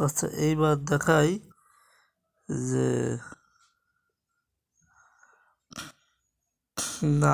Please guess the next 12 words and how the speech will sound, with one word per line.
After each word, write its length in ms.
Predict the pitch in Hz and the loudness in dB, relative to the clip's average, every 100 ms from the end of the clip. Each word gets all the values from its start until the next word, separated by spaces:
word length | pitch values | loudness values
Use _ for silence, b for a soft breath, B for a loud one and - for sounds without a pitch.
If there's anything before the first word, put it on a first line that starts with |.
| 131 | 4
আর 80 | 139 | 2
কিছু 220 | - 143 151 | 0 2 2
এই 120 | 147 | 2
ভিডিওতে 340 | 143 156 151 | 2 0 0
দেখানো 280 | 147 139 147 156 | 0 2 2 2
যাবে 140 | 165 | 0
না, 80 | 170 147 | 0 0
বেশি 160 | 143 147 | 0 0
বড় 200 | 139 135 135 | 0 2 0
হয়ে 100 | 131 | -2
যাচ্ছে। 320 | 143 - - 120 _ B B B B B B B B B _ _ _ _ _ - | -6 -8 -6 -6 _ B B B B B B B B B _ _ _ _ _ -4
এরপরে 380 | 143 - 160 | -2 2 4